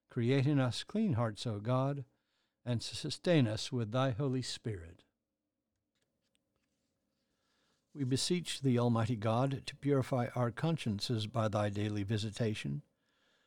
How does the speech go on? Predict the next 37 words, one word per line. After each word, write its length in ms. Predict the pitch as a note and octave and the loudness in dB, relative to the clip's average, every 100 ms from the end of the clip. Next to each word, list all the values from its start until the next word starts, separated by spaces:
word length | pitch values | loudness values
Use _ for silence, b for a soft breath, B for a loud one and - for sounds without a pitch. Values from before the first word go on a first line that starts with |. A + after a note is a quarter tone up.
| _ | _
that 120 | - C#3+ | -6 0
when 240 | E3+ F3 | 2 4
thy 160 | D#3 C#3+ | 4 2
Son, 340 | - E3 E3+ | 2 2 0
our 200 | - C#3 | 2 4
Lord, 300 | C#3 C#3+ C3 | 6 4 2
cometh, 320 | - D#3 E3 | 0 0 0
he 120 | - C#3+ | 0 2
may 140 | C3 | 2
find 340 | A#2+ C#3 C#3 | 2 2 2
in 240 | A#2+ C#3+ A3+ | 2 0 0
us 300 | A2+ G#2 - | -2 -4 -2
a 100 | A2+ | 0
mansion 360 | A#2 A#2+ C3 | 0 0 -2
prepared 480 | A#2 - - D3+ A#2 | -4 -6 -4 -2 -2
for 120 | - | 0
himself. 720 | C3 C#3+ - E3+ F3 - - _ _ _ _ _ _ _ | 2 4 4 2 0 -6 -14 _ _ _ _ _ _ _
Through 120 | - F#2 | -20 -14
the 100 | - | -6
same 300 | A#2 G#2+ A2 | -2 0 2
Jesus 380 | A2 G#2 A#2+ | 0 -2 -6
Christ, 420 | - A#2 G2+ - - | -2 0 0 -4 -8
our 120 | - G#2+ | -6 -4
Lord, 360 | G#2+ C3+ F3+ - _ _ _ _ _ | -2 -4 -4 -10 _ _ _ _ _
who 160 | - E2+ | -20 -14
liveth 220 | A2 A2+ | -8 -4
and 100 | B2 | 0
reigneth 320 | A2+ B2 A#2+ | 2 4 2
with 160 | A#2+ G2+ | -2 -4
thee 280 | A2 A#2+ - | 0 0 -2
in 80 | F#2+ | -4
the 100 | F2+ | -6
unity 460 | E2+ C3 F3+ - | -2 0 0 -4
of 120 | G#2 E2+ | -8 -6
the 80 | |
Holy 240 | G2 G#2 G2 | -6 -6 -4
Spirit, 520 | - - C3 C3+ - | -6 -2 0 0 -4